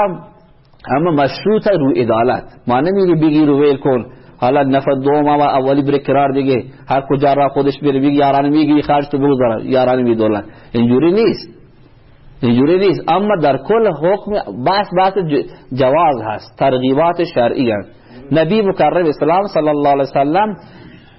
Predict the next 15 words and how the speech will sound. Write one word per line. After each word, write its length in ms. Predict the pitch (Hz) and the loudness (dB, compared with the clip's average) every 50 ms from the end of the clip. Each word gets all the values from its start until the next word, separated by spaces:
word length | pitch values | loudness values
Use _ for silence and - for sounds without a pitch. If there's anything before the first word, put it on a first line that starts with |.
| - - _ _ _ - - - - - - - - - - 123 | -20 -20 _ _ _ -20 -20 -20 -20 -20 -20 -20 -20 -12 -4 0
نه 360 | 120 135 180 208 220 214 - - | 0 2 2 2 0 0 0 0
تا 120 | 175 151 | 0 -2
خانم 540 | - - 147 135 139 151 180 202 208 202 180 - - - 92 131 127 | 0 0 0 0 2 2 2 0 0 -2 -6 -12 -18 -16 -12 -4 -2
در 180 | 135 139 139 | 0 0 2
یک 260 | 147 175 208 214 170 156 | 2 0 0 0 0 -2
نکاح 280 | 139 - - 135 127 120 113 | -2 -2 -2 -2 -2 -2 -2
داشت، 220 | 117 107 101 - - - - _ - | -2 -2 -4 -6 -10 -20 -18 _ 0
غیر 220 | 185 208 214 190 | 0 2 2 2
از 80 | 170 156 | 2 0
اونهایی 320 | 156 147 147 151 147 139 | 0 0 2 0 0 0
که 140 | 135 - 143 | -2 -2 -4
وفات 300 | 135 - 151 143 139 139 - | -2 0 0 0 0 0 0
کردند 300 | 147 139 143 139 135 135 | 0 2 2 2 0 0
و 40 | 131 | 0
رفتن. 380 | 127 123 - - - 113 104 | 0 0 0 -2 -4 -4 -4